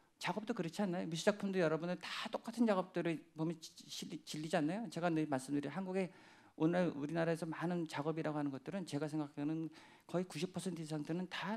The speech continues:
동일한 작업들이에요. 그건 미술이 아니라 관습이라고 생각해요. 다 유사하게 정모도, 풍경도, 인물도 다 비슷비슷하게 그리고. 아카데미 같은 데 보세요. 그쵸? 문화센터도 마찬가지고. 정모 다 획일적으로 그리죠?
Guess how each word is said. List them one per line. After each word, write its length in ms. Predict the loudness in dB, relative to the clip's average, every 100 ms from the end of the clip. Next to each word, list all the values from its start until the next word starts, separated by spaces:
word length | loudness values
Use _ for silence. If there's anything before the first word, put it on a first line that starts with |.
| -4
동일한 400 | 0 2 2 0
작업들이에요. 520 | -2 -4 -6 -4 -2
그건 180 | 0 0
미술이 300 | 0 -2 -2
아니라 320 | 0 0 -2 -6 -20 -20 -10
관습이라고 640 | -2 2 2 0 -2 -2
생각해요. 520 | -2 -4 -6 -8 -10 -8
다 80 | -10 -8 -4
유사하게 640 | 0 0 0 0 0 -2 -4
정모도, 640 | 0 4 4 2 -2 -4
풍경도, 480 | -2 0 0 0 0
인물도 340 | 2 2 0
다 220 | -4 -8 -2
비슷비슷하게 580 | -2 -2 -4 0 0 0
그리고. 280 | -4 -8 -12 _ _ _
아카데미 380 | 0 2 4 4
같은 200 | 4 2
데 60 | -2
보세요. 260 | -4 -6
그쵸? 300 | -8 -4 -4 -4 -10 _
문화센터도 480 | 4 6 6 2 0
마찬가지고. 440 | -4 -6 -10 -12 -6
정모 220 | -2 0
다 280 | -2 -6 -4 0
획일적으로 420 | 0 0 0 0
그리죠? 320 | -2 0 0